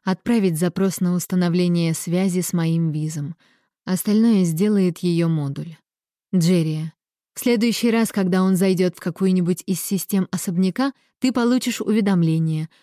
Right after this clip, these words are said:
Модуль просмотрит информацию и отправит мне все хоть сколько-нибудь подозрительное. Синали. А что тем временем делать мне? Джерри. Ничего особенного. Ты получишь удаленный доступ к его визу со своего,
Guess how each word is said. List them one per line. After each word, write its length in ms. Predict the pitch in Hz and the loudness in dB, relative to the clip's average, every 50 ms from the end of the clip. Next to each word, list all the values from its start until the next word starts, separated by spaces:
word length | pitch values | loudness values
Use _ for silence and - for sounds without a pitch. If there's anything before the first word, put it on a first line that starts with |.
| _ _ | _ _
Модуль 400 | - 220 226 226 208 208 196 196 | 0 2 2 2 2 2 2 2
просмотрит 640 | 185 - 202 202 190 - 208 196 185 - 185 185 170 | 0 0 -2 -2 0 2 2 2 2 2 0 0 2
информацию 840 | 190 180 180 - 202 - 214 226 277 277 - - - 190 170 165 175 - | 0 0 0 0 0 0 2 2 0 0 -2 -2 0 2 2 2 2 2
и 80 | 196 | 0
отправит 520 | 190 196 190 - - 208 202 196 190 175 180 | 0 0 -2 -2 -2 0 0 0 0 0 2
мне 200 | 185 185 190 175 | 2 2 2 0
все 220 | - - 277 277 | -2 -2 -4 -2
хоть 200 | - 214 190 165 | 0 -2 -2 -2
сколько-нибудь 680 | - - 262 262 262 - 247 240 240 214 226 196 - | -2 -4 -2 -2 0 0 0 0 2 2 0 -2 -2
подозрительное. 1000 | - 220 196 202 196 180 165 156 156 151 - - 156 151 151 151 151 147 151 165 - _ _ _ _ _ _ _ _ _ _ _ _ _ _ | -2 0 0 2 2 2 2 0 0 -2 -2 -4 -4 -4 -4 -4 -4 -6 -8 -12 -16 _ _ _ _ _ _ _ _ _ _ _ _ _ _
Синали. 640 | - - 185 185 180 165 156 151 151 151 151 160 - _ _ _ _ _ _ _ _ _ | -10 -4 -2 0 0 0 0 -2 -4 -6 -6 -8 -10 _ _ _ _ _ _ _ _ _
А 80 | - 170 | -8 -8
что 220 | - - 214 214 | -2 0 0 0
тем 180 | - 240 240 233 | 2 2 2 4
временем 460 | 233 247 240 240 240 240 240 233 226 | 4 2 2 2 2 2 2 4 4
делать 360 | 214 233 233 240 240 233 - | 4 2 2 2 0 0 2
мне? 400 | 240 226 196 170 156 165 170 - _ _ _ _ _ _ _ _ _ - | 2 4 4 2 2 -2 -6 -12 _ _ _ _ _ _ _ _ _ -4
Джерри. 560 | 185 170 185 190 175 165 165 160 156 160 165 - _ _ _ _ | -2 0 2 2 2 2 0 -2 -4 -4 -8 -12 _ _ _ _
Ничего 400 | 226 247 240 - 277 262 302 320 | 0 0 0 0 0 0 2 2
особенного. 640 | 294 - - 196 185 170 180 180 180 170 175 170 165 - _ _ _ | 0 0 0 0 0 2 2 2 2 2 0 -2 -4 -8 _ _ _
Ты 160 | - 220 208 | -2 -2 0
получишь 540 | - 214 208 220 254 285 - - 180 - 202 | 2 2 2 4 2 2 2 0 -2 -2 0
удаленный 540 | 185 180 180 190 202 208 202 196 190 185 180 | 0 2 2 2 4 4 4 4 4 4 2
доступ 460 | 170 196 202 185 - - 180 160 - | 2 2 0 0 0 -4 -4 -4 -6
к 80 | - - - | -10 -4 0
его 240 | 190 190 185 190 | 0 2 2 2
визу 360 | 185 175 220 240 202 180 180 170 | 2 2 2 2 2 2 0 0
со 160 | - 196 170 | 0 -2 -4
своего, 520 | - - 180 180 180 185 185 240 262 262 | -2 -2 0 2 2 2 2 0 -2 -2